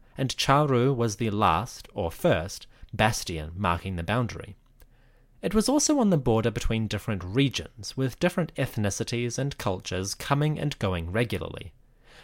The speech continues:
There were Egyptians of the west, Canaanites and Bedouins of the east.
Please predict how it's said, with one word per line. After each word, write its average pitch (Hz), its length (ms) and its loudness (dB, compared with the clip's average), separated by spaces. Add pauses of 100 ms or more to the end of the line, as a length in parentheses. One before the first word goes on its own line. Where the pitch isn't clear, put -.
There 233 120 6
were 240 140 8
Egyptians 160 640 4
of 127 120 2
the 135 100 2
west, 95 480 -2 (200)
Canaanites 117 720 0
and 131 180 -2
Bedouins 110 440 0
of 98 100 -4
the - 180 -4
east. - 400 -12